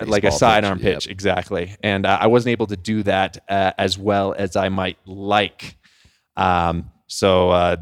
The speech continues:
Speaker 1: that was due to the shoulder injury, which I soon came to realize that, uh, I had a, a mild tear in my labrum, which, uh,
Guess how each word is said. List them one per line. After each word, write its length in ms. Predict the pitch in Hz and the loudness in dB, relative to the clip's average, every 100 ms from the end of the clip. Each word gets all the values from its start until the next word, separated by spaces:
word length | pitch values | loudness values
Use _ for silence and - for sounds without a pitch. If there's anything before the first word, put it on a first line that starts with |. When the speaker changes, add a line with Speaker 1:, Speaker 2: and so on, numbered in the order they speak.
| 87 - | -8 -2
Speaker 1:
that 140 | 98 | 0
was 140 | 98 87 | 0 -4
due 220 | 101 95 | -4 -6
to 120 | - | -6
the 80 | 92 | -8
shoulder 440 | - 131 139 107 | -2 2 2 2
injury, 400 | 98 98 95 95 | -6 -6 -4 -4
which 240 | 90 90 - | -2 -4 -6
I 80 | 90 | -8
soon 480 | - 104 92 90 - _ _ _ _ _ - | -6 -4 -4 -8 -14 _ _ _ _ _ -12
came 280 | - 123 104 | -2 0 2
to 80 | 101 | 4
realize 600 | 131 151 120 110 107 101 | 6 6 6 6 4 2
that, 200 | 104 98 | 2 2
uh, 200 | 101 95 | 2 0
I 80 | 98 | -2
had 240 | 104 98 | -2 0
a, 180 | 90 87 | -2 -4
a 60 | 92 | -6
mild 460 | 95 98 98 87 | -4 -2 -2 -6
tear 440 | - 113 107 98 90 | -8 -2 0 0 -2
in 160 | 92 | -6
my 160 | 92 90 | -8 -8
labrum, 760 | 92 104 110 113 95 76 80 92 _ _ _ - | -8 -6 -4 -4 -4 -8 -12 -16 _ _ _ -6
which, 420 | 95 92 85 - | -2 -2 -2 2
uh, 320 | 101 98 95 | 4 4 0